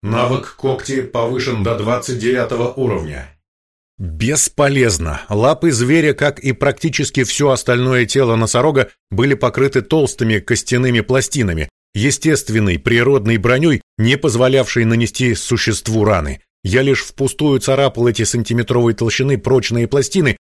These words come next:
возможно, оставляя на них какие-то следы, но не более того. И хотя с каждым моим ударом когтями урон, по идее, нарастал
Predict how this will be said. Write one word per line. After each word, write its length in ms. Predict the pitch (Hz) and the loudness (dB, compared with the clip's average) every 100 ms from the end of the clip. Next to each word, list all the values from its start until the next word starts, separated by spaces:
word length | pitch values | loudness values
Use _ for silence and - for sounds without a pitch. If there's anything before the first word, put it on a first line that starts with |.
| - | -10
возможно, 680 | 90 113 123 135 147 131 147 | -2 0 2 2 0 0 -2
оставляя 500 | - 143 135 156 143 | 0 -2 0 2 2
на 140 | 139 | 2
них 160 | 151 - | 0 -2
какие-то 500 | 123 - 151 139 139 | -4 -2 -2 0 0
следы, 380 | 123 139 147 139 | 0 0 2 2
но 180 | 127 | 2
не 220 | 143 147 107 | 2 0 0
более 480 | 95 180 160 147 | 2 4 4 0
того. 540 | 143 156 151 147 78 - _ 113 | 0 0 2 0 -2 -8 _ -4
И 80 | |
хотя 320 | - 113 139 127 | 0 0 2 0
с 80 | |
каждым 380 | - 131 113 113 | 2 0 2 0
моим 300 | 110 117 113 | 2 2 2
ударом 400 | 113 120 127 113 | 2 2 2 0
когтями 540 | - 101 - 127 117 113 | 0 -2 0 2 2 0
урон, 420 | 120 127 135 104 | 2 4 2 2
по 200 | 113 110 | 0 0
идее, 320 | 107 123 107 | 2 2 2
нарастал 640 | 98 104 107 - 160 - | 2 0 0 0 0 0